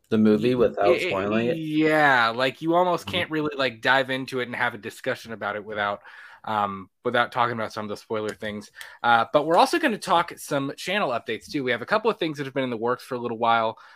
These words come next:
Speaker 2: uh, that we're super stoked about. I mean, we, we had mentioned a couple weeks ago about Miguel and I, um,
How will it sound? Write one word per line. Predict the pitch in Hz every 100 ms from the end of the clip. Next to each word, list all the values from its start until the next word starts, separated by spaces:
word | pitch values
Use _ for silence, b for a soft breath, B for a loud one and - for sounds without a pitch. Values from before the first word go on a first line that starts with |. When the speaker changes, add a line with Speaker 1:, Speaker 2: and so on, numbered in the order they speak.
| B B
Speaker 2:
uh, | 110 110
that | 120
we're | 143
super | 143 226 233
stoked | - 151 147
about. | 135 135 127 123
I |
mean, | 127 123
we, | 151 147 117
we | 143 147 208
had | 202
mentioned | 165 147 139
a |
couple | 131 135 120
weeks | 123 -
ago | 110 107
about | 107 104 110
Miguel | 107 110 110
and | 107
I, | 101 98
um, | - 104 98 95